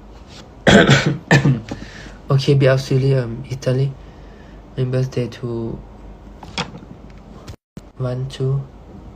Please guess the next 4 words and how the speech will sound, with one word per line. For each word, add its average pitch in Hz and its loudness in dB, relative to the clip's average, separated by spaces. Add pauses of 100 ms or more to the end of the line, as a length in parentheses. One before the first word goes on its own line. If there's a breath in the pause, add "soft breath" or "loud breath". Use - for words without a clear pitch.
(840)
uh, 120 0
Sunday. 135 -2 (2250 loud breath)
India 131 2
was 131 -4